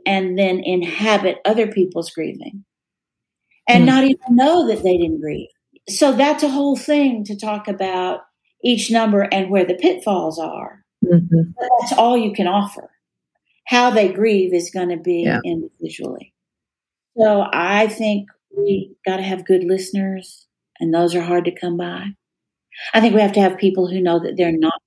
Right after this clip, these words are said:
Speaker 1: good listeners. I'm not a good listener. I was trained as a Stephen minister and as a Stephen leader.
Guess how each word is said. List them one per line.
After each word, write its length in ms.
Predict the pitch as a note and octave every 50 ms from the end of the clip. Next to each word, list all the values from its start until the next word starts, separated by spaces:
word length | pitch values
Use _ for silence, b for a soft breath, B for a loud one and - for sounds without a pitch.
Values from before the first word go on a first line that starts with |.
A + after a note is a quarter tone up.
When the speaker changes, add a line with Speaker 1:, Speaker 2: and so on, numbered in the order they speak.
| - F#3
Speaker 1:
good 140 | F3+ F3+ -
listeners. 640 | - - - - - G3 F#3+ G3 G3+ G3+ - _ _ _ _ _ _ _ _ _ _ _ _ _ _ _ _ _ _ -
I'm 200 | F3+ G3+ G#3 G#3
not 160 | G#3 G3+ G3
a 60 | G3
good 160 | G3 G3+ F#3+
listener. 360 | F#3+ F#3+ F3 F3 - - - - - - - - - - _ _ _ _ _ _ _ _ _ _ _ _ _ _ _ _ _ _ _ _ b b b b b b b
I 100 | G#3 G#3+
was 140 | G#3+ G3+ G3+
trained 260 | - G#3 G3 F#3+ F3+
as 160 | F3+ E3+ E3+
a 40 | E3+ E3+
Stephen 440 | - - A3 A#3 A3+ A3 A3+ A3
minister 440 | A3 A3 G#3+ G#3+ G#3+ G3+ - - G3+
and 160 | G3 F#3 E3+
as 80 | E3 D#3+
a 40 | D#3
Stephen 460 | - - - F#3 F#3 F#3 F#3+ F#3 F3+
leader. 320 | E3+ E3 F3+ - - -